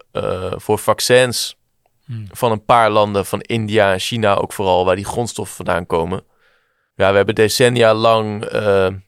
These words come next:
Speaker 1: productie van medicijnen geoffshored naar India en China.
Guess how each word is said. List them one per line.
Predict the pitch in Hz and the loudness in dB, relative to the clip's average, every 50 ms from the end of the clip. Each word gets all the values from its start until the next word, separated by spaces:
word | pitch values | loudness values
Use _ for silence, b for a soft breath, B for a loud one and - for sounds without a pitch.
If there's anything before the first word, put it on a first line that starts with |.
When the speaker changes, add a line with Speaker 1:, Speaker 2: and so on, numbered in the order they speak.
| _ _ _ _ _ _ _ | _ _ _ _ _ _ _
Speaker 1:
productie | _ 123 120 120 120 120 - 131 113 | _ -2 0 0 0 -2 -2 -6 -4
van | - 113 107 | -4 -4 0
medicijnen | 107 107 107 104 104 95 - 123 113 113 110 107 107 104 98 - | 2 2 2 2 0 -2 2 4 4 4 4 4 2 0 -2 -4
geoffshored | - 117 - - 123 120 113 - - 123 117 110 104 98 - - | -4 -10 -4 -2 -2 -2 0 -2 -2 0 2 2 2 0 -2 -4
naar | - 104 98 92 - - | -2 -2 -2 -2 -2 -2
India | 117 110 110 104 107 104 98 98 95 | -4 -4 -2 -2 0 2 2 2 2
en | 92 | 0
China. | - - 123 123 113 104 90 76 | -2 -6 -4 0 0 0 0 0